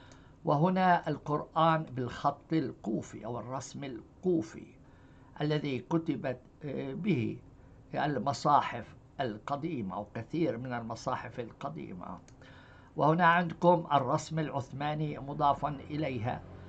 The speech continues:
علامات الترقيم الحديثة من عدم، من عمل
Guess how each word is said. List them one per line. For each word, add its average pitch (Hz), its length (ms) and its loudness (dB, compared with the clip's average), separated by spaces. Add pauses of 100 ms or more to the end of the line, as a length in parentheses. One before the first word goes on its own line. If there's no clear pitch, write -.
(300)
علامات 151 580 4
الترقيم 135 600 -4
الحديثة 131 680 -2
من 127 220 -4
عدم، 123 420 0 (140)
من 131 220 -2
عمل 120 640 2